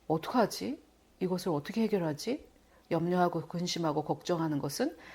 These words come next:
내가 그 일을 해결하지 못하지 않을까 하는 그런 두려움이 있기 때문이죠. "내가 이 문제를 해결하지 않았을 때 어떻게 될까?" 하는 그런 두려움입니다. 염려의 뿌리는 두려움.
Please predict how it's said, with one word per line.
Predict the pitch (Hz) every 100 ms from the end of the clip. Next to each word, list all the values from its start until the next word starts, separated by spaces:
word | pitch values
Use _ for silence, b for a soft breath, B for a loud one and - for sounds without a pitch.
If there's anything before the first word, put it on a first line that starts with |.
| B
내가 | 170 175 190
그 | - 208
일을 | 175 170 180
해결하지 | 277 302 262 233 220 208 - 302
못하지 | 202 170 254 254
않을까 | 160 151 151 156
하는 | 170 208 320 B B B
그런 | - 208 202
두려움이 | 208 240 294 214 143 -
있기 | - 180 208
때문이죠. | 180 151 139 139 151 143 - b b b
"내가 | 170 175
이 | 165
문제를 | 165 156 151
해결하지 | 196 208 196 180
않았을 | 131 147 143 143
때 | 143 202 247 B B
어떻게 | - 165 - 208
될까?" | 165 143 - -
하는 | 135 220 220
그런 | 165 165
두려움입니다. | - 202 262 240 165 147 139 135 135 B B -
염려의 | 160 175 175 165
뿌리는 | 226 214 233
두려움. | - 151 147 135